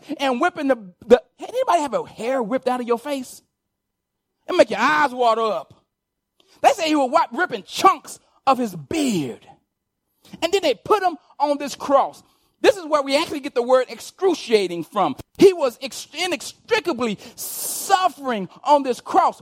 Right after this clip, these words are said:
being stretched out where his body, the way that they nail him, you, you, you can't breathe. You're actually suffocating yourself and you're trying to force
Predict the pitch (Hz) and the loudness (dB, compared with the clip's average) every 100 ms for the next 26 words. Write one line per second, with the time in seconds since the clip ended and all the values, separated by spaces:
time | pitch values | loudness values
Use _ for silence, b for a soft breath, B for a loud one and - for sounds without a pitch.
0 | - 294 214 - - 349 349 - 330 269 | -8 -8 -8 -12 -6 -2 -2 -2 0 0
1 | - b - 262 220 196 320 277 240 254 | -4 b 2 2 2 0 0 0 -2 -2
2 | 302 247 208 214 339 311 262 233 294 196 | -2 -2 -4 2 4 4 0 -6 -14 -2
3 | 285 277 262 240 240 311 262 185 339 302 | 0 0 -4 -2 0 2 0 -2 -2 0
4 | 202 247 294 233 - 349 330 269 277 233 | 2 2 0 -6 0 2 2 -2 -6 -4
5 | 214 240 208 220 320 240 - _ 359 285 | -4 -4 -4 -4 -2 -2 -8 _ 2 2